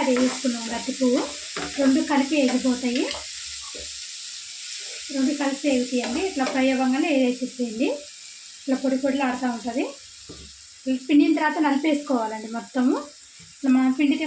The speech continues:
ముద్దలాగా అవుతుంది కదా, ఇట్లా నలుపుకోవాలి. ఇట్లా అంటే ఊరికే నలిగిపోతది. ఇట్లా నలిపేసుకోండి.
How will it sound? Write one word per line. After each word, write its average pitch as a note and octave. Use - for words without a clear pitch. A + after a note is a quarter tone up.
ముద్దలాగా C4+
అవుతుంది B3
కదా, C4+
ఇట్లా C4+
నలుపుకోవాలి. B3
ఇట్లా C#4
అంటే C#4+
ఊరికే B3+
నలిగిపోతది. B3
ఇట్లా C4
నలిపేసుకోండి. B3+